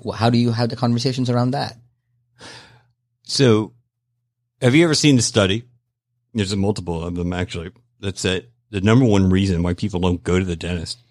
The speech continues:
Speaker 2: is because they don't have dental insurance. Number two reason is 'cause they don't know how much it's gonna cost, whether they have dental insurance or not, 'cause dental insurance is kind of a, a funky financial instrument, if you will.
Speaker 1: Right. It is.
Speaker 2: Right.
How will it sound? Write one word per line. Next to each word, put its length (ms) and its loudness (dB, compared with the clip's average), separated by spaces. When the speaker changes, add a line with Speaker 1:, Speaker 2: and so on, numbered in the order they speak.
Speaker 2:
is 240 -2
because 320 -2
they 100 -2
don't 340 0
have 280 0
dental 260 0
insurance. 460 -10
Number 300 4
two 320 0
reason 560 0
is 160 -4
'cause 140 -2
they 100 0
don't 160 -2
know 100 0
how 120 0
much 200 -4
it's 140 -8
gonna 220 -6
cost, 480 -6
whether 220 4
they 160 2
have 180 0
dental 220 -6
insurance 340 -8
or 40 -2
not, 340 -6
'cause 140 -8
dental 200 -4
insurance 420 -8
is 220 -8
kind 220 0
of 100 -2
a, 140 -6
a 60 -14
funky 360 -2
financial 520 0
instrument, 480 0
if 160 -4
you 80 0
will. 320 -8
Speaker 1:
Right. 220 -8
It 100 -2
is. 300 -4
Speaker 2:
Right. 300 -8